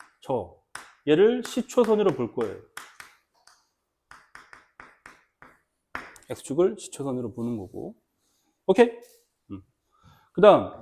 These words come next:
이게 뭐라고요? 동경이죠. 저거, 동경. 동경. 그래서 동경의 길이를 결정할 거예요. 동경의 길이, 여기서 여기까지. 이 동경의 길이를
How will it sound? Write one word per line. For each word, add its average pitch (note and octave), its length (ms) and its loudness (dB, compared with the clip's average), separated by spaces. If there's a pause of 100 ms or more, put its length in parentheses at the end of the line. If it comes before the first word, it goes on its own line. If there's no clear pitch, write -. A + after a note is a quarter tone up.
이게 A3+ 180 6
뭐라고요? G3+ 600 6 (1120)
동경이죠. C3 640 2 (1040)
저거, C#3+ 240 -2 (120)
동경. A#2+ 440 -2 (2000)
동경. C3 360 -2 (720)
그래서 A3+ 200 6
동경의 G#3 840 4 (200)
길이를 B3+ 440 6
결정할 F#3 520 2
거예요. A2 420 -2
동경의 F#3+ 320 2
길이, C#3+ 140 4
여기서 D#3 260 8
여기까지. C3 580 2
이 E3 140 0
동경의 F#3 380 4
길이를 F3+ 420 2